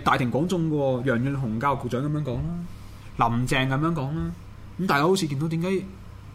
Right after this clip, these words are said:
真係冇乜輿論嘅聲音係強力譴責嘅喎？尤其葉建源，我要提多佢前名，我唔係針對佢，但係因為佢係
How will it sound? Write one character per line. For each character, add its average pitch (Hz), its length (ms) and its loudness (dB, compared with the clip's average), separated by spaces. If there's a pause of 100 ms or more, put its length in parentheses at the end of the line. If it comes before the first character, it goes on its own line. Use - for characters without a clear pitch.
(160)
真 202 160 0
係 160 140 2
冇 120 120 0
乜 190 120 0 (380)
輿 120 240 0
論 139 100 2 (100)
嘅 160 180 6 (140)
聲 196 360 2
音 190 80 4
係 180 240 4
強 127 300 2
力 147 60 4
譴 123 200 0
責 147 160 8
嘅 117 140 0
喎？ 92 120 2 (240)
尤 127 160 8
其 139 120 4
葉 135 60 4
建 143 200 0
源， 110 120 2
我 117 60 0
要 135 60 4
提 113 140 -2
多 147 160 2
佢 143 40 -2
前 107 120 -4
名， 104 180 -4
我 131 80 -2
唔 127 100 0
係 98 80 -6
針 143 120 0
對 123 120 0
佢， 98 120 -4 (160)
但 117 100 2
係 139 60 2
因 175 60 2
為 143 100 2
佢 113 140 0
係 101 180 0